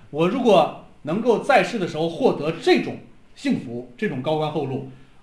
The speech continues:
我死的时候被五鼎烹，就是被人五马分尸都可以。这就叫做一种顾眼前，对吧？我管那个呢，就是这意思。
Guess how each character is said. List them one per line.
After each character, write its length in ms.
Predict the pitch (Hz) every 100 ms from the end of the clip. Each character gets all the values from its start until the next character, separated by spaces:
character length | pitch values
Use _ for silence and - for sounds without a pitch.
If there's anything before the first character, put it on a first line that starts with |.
| -
我 240 | 160 226
死 320 | 226 - 143
的 120 | 139 226
时 140 | 160
候 160 | 170 165
被 160 | 180
五 220 | 135 202
鼎 200 | - 143
烹， 340 | - 185 170 165 - - - -
就 140 | 190
是 240 | 180 180 - - - -
被 160 | 254
人 220 | 175 175
五 20 | 226
马 220 | 185 139
分 160 | 190
尸 180 | 180 220
都 180 | 190 156
可 200 | - 135
以。 140 | 131 - - - - - - - - - - - - - - - - - - -
这 140 | - 294
就 80 | 226
叫 100 | 208
做 140 | 170
一 100 | 196
种 160 | 143 131
顾 160 | 170
眼 160 | 123 -
前， 240 | 104 92 - - - - - - - -
对 80 | 127
吧？ 240 | 107 - - - -
我 140 | 165
管 200 | 175 123
那 160 | 196 170
个 200 | 240 127
呢， 60 | - -
就 100 | 143
是 80 | 127
这 80 | 131
意 180 | 107
思。 120 | 101